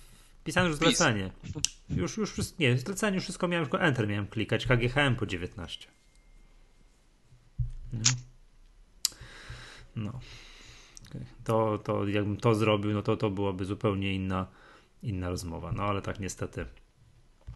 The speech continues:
Speaker 2: Podsumowując, mamy
Speaker 1: Tak.
Speaker 2: nadzieję, że te sto procent uda się zrobić do trzeciego, czwartego czerwca.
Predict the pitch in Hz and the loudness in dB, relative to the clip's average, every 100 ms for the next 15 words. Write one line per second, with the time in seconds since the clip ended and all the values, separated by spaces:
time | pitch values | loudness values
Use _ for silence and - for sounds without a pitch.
0 | - - - - - 156 156 175 165 - | -18 -12 -8 0 6 8 10 10 8 6
1 | 165 160 151 165 160 151 - 156 - 156 | 8 10 10 12 12 10 4 0 6 8
2 | 165 156 - 151 156 147 - 147 147 143 | 12 12 10 8 12 12 12 12 12 12
3 | 156 170 139 127 131 127 127 123 123 - | 12 12 10 10 12 12 12 12 8 -2
4 | - - - 135 143 139 - 131 139 139 | -6 8 10 10 12 10 12 8 10 10
5 | - 127 - 131 | 12 10 12 10